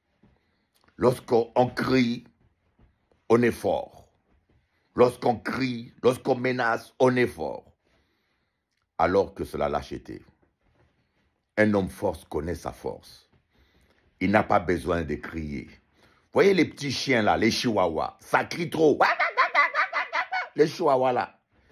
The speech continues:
il y a des hommes chihuahuas. Ça crie trop. Mais ils n'ont pas de force. Ils aboient en reculant.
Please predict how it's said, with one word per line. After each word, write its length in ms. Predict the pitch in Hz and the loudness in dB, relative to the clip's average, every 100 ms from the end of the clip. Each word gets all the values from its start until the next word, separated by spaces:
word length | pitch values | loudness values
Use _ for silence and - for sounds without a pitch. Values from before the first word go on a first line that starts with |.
| _ _ - | _ _ -2
il 60 | |
y 20 | 135 | -2
a 40 | |
des 220 | 135 120 | 0 0
hommes 160 | 156 147 | 0 0
chihuahuas. 580 | - 110 92 80 - _ _ _ _ _ _ _ _ | -8 -6 -6 -8 -14 _ _ _ _ _ _ _ _
Ça 220 | - 151 135 - | -6 -6 -6 -12
crie 240 | 190 185 | -12 -10
trop. 260 | - 180 - 381 480 523 - 466 480 403 381 - 480 _ _ _ _ _ _ _ _ _ _ _ _ _ _ _ _ _ _ _ _ _ _ _ _ _ _ _ _ _ - | -4 -4 -2 -2 -2 -2 -4 -6 -10 -12 -16 -16 -16 _ _ _ _ _ _ _ _ _ _ _ _ _ _ _ _ _ _ _ _ _ _ _ _ _ _ _ _ _ -10
Mais 240 | 95 104 | -2 2
ils 60 | 104 | 2
n'ont 100 | 110 | 2
pas 200 | - 95 | 2 0
de 120 | 78 | -2
force. 720 | - - 80 60 - - - _ _ | -8 -2 -2 -2 -12 -20 -20 _ _
Ils 220 | - 98 92 | -8 -2 -2
aboient 340 | 87 107 113 | 0 4 4
en 80 | 85 | 2
reculant. 560 | 80 - 80 71 - | -4 -10 -10 -8 -8